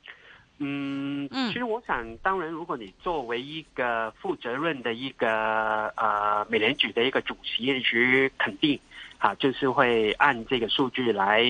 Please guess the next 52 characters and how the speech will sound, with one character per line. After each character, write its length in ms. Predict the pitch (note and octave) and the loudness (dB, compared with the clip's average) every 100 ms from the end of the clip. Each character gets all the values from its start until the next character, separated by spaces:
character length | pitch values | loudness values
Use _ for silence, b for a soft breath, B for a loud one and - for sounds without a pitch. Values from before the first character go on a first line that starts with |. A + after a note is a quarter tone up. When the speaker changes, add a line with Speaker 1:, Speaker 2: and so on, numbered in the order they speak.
| B2 B2 B2+ - | 4 4 2 4
Speaker 1:
啊， 180 | G2+ G2 - | 2 0 2
做 160 | C#3+ | 2
事 200 | A2+ C#3 A2 | 2 0 -2
的。 60 | - | -4
Speaker 2:
啊， 200 | G#3+ G#3 | 2 4
对。 280 | F#3+ F#3+ F3 | 4 0 0
Speaker 1:
啊， 80 | F#3 F#3 - - - - | -4 -6 -14 -20 -20 -10
那 120 | C3+ B2 | 0 4
么 480 | A#2 A2+ A2+ A2+ A2+ | 4 4 4 2 2
当 120 | E3 | 2
然 80 | C#3+ | 4
如 160 | C#3+ D3 | 2 2
果 140 | C#3 | 2
你 160 | A2+ G2 | 0 -2
说 260 | D3+ D3+ | 2 2
中 240 | D3 D#3+ E3+ | 2 -2 2
间 200 | E3 D#3+ | 2 2
有 100 | A2 | 0
一 140 | C3 | -2
些 120 | D3+ - | -4 -4
调 300 | - A#2+ F3+ | 2 2 4
整 160 | D3 G2+ | 0 -2
也， 220 | G2 G2+ | -6 -6
也 140 | - A2 | -6 -4
不 100 | D#3 | -4
奇 200 | A#2+ C3 | -2 0
怪。 240 | E3+ B2 - _ _ | 2 2 -4 _ _
啊， 120 | - C#3 | -4 0
那 80 | F3 | 2
么 140 | E3+ | 4
因 140 | G3 A#3 | 4 4
为 200 | F#3 - A#3+ G#3 | 2 2 2 2
大 140 | F3 | 2
家 100 | D3 | 2
也 140 | D3+ G#2 | 2 2
看 240 | D#3+ D3 | 2 2
到 180 | D3 C3 - | 4 2 2
在 440 | C#3 C3 B2 A2 - | 4 4 4 2 2
去 480 | - - F#3+ D3+ A2 G2+ | 2 4 2 2 0 -4
年 320 | G2 G#2 C#3+ | -4 -4 0
的 200 | D3+ A#2+ - B B | 2 2 0 B B
Speaker 2:
嗯。 180 | - G3 | 2 4
Speaker 1:
那， 80 | C#3+ B2+ | 4 4
Speaker 2:
嗯。 20 | |
Speaker 1:
啊， 200 | - - - | 2 0 2
不 120 | A#2+ | 2
是， 180 | - A2+ - | 2 -4 2
在 180 | D#3+ A#2+ - | 2 2 0
今 280 | G#3+ G#3+ G#3+ | 2 2 4
年 240 | B2+ D3 | 4 4
的 120 | D3 - | 2 2
第 180 | E3 | -4